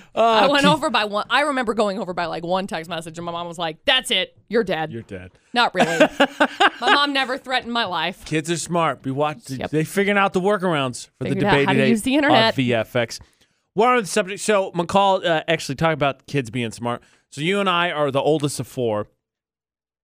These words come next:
Speaker 2: and we are, uh, have some gaps, gaps in the, between us and the youngest.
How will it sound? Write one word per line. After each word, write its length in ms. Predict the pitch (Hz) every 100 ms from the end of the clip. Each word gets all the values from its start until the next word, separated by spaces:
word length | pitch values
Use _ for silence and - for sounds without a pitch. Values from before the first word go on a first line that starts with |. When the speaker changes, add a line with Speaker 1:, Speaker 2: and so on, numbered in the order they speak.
| _ -
Speaker 2:
and 200 | 143 143
we 240 | 160 170
are, 460 | - 143 143 135 135
uh, 460 | 131 131 123 120 113 - -
have 200 | 151 147
some 140 | 156
gaps, 640 | 139 156 135 - - - - _ _ _ _
gaps 340 | - 156 151 -
in 140 | 147
the, 180 | 143 135
between 360 | 117 123 143 135
us 220 | 131 143
and 100 | 131
the 60 | 127
youngest. 600 | 123 120 104 92 - -